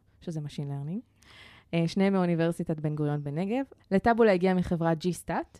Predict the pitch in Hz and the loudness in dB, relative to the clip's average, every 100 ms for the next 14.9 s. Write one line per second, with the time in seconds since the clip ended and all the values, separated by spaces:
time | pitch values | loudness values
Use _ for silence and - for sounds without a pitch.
0 | - 185 180 175 170 165 - 165 170 170 | -4 0 2 2 0 -2 -2 -2 -2 -2
1 | 180 220 285 254 170 - - 202 190 - | -2 0 -2 -2 -4 -4 0 0 0 -2
2 | 160 170 175 165 151 151 160 160 147 143 | 0 0 0 -2 -4 -6 -6 -6 -6 -6
3 | 151 147 214 254 247 - 175 180 180 175 | -6 -2 -2 0 -2 -4 2 2 2 0
4 | 160 156 170 170 170 - 160 156 - 151 | -2 0 -2 -2 -8 -4 -4 -4 -4 -4
5 | 151 - 160 180 165 - 147 - 151 - | -4 -4 -2 -2 -4 -4 -6 -8 -10 -12
6 | - - _ - - - 196 214 226 220 | -12 -16 _ -20 -12 -2 2 2 2 0
7 | 180 170 180 185 202 175 175 170 170 - | 0 -2 -2 -2 -2 -2 -4 -4 -6 -6
8 | 151 147 147 196 294 - - 175 - 220 | -6 -6 -4 -4 -6 -10 -12 -10 -6 -4
9 | 254 269 294 185 175 170 175 160 151 190 | -2 -4 -6 -4 -2 -2 -6 -6 -4 -4
10 | 208 - 170 156 165 190 185 160 156 - | -4 -4 -6 -4 -4 -4 -6 -6 -6 -4
11 | 156 151 - 143 160 180 240 - - 160 | -4 -4 -6 -6 -6 -4 -6 -6 -10 -8
12 | 165 - 226 247 220 226 - - 156 - | -8 -8 -6 -4 -6 -8 -12 -12 -12 -12
13 | - 160 208 - 180 - 165 175 165 - | -10 -6 -4 -4 -8 -8 -8 -8 -10 -10
14 | 143 143 139 - - - - _ | -10 -10 -10 -12 -14 -16 -20 _